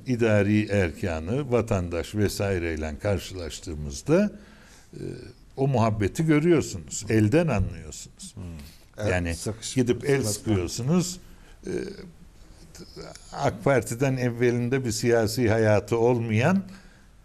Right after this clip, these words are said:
Speaker 1: normal sıkıyor elini. Bazısı
Speaker 2: Evet.
Speaker 1: aşağı doğru bir kastırıyor.
Speaker 2: <laughs>
Speaker 1: Sonra eğiliyor, diyor ki, "Abi ben burada eski Ocak ikinci başkanıydım." Ha,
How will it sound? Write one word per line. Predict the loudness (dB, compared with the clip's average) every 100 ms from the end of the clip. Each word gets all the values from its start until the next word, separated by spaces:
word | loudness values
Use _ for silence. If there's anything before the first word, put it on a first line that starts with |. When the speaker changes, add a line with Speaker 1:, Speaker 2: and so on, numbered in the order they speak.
| -20 -20 -20 -8
Speaker 1:
normal | 2 4 4 2 0
sıkıyor | 0 -4 -6 -6 -4 -4
elini. | -4 -8 -16 -20 -20 -20 -20 -20 _ -20 -20 -20 -20 -6
Bazısı | 2 4 4 2 0 2
Speaker 2:
Evet. | 2 -2 -12 -2
Speaker 1:
aşağı | -2 2 2 2
doğru | 4 4 4 0
bir | -4
kastırıyor. | -2 -2 -2 -4 0 2 0 -2 -14 -20 -20 -20 -14
Speaker 2:
<laughs> | -12 -12 0 2 2 -4
Speaker 1:
Sonra | 0 2 4
eğiliyor, | 4 2 2 2 2
diyor | 0 0
ki, | -2 0
"Abi | 0 0 -2
ben | -2 -2
burada | -4 -4 -4
eski | -4 -4 -6
Ocak | -4 -4 -4
ikinci | -6 -4 -4 -6
başkanıydım." | -6 -8 -12 -12 -10 -12 -16 -20 -20 -20 -20 -20 -18 -4
Ha, | 0 2 0 -2